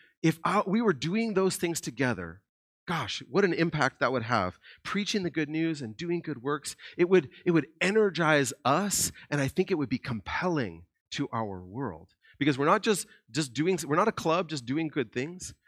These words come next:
We are a, we are on mission, people that God has bought. I think it would be amazing.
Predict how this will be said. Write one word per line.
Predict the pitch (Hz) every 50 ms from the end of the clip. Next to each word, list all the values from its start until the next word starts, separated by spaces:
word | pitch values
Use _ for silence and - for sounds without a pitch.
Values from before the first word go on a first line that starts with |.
| _ _ -
We | 147 190
are | 165 156 135 127 120 110 - - _ _ -
a, | 135 135 -
we | - 139 208
are | 196 147 120 113 113 113 120 135 -
on | 117 127 147 143 131 117
mission, | 131 139 - - - 71 85 98 _ _ _ _ _ _ _ _ _ _ _ _ _ _ _ _ -
people | - - 170 - 170 165 143 123
that | 127 110 -
God | 139 127 123 131 120
has | 120 117 104 87
bought. | 90 95 87 90 - - - - - _ _ _ _ _ _ _ _ _ _ _ _ _ _ _ _ _ _ -
I | 117
think | 117 123 123
it | 113
would | 101 98
be | 104 101
amazing. | 87 92 92 90 90 82 85 78 78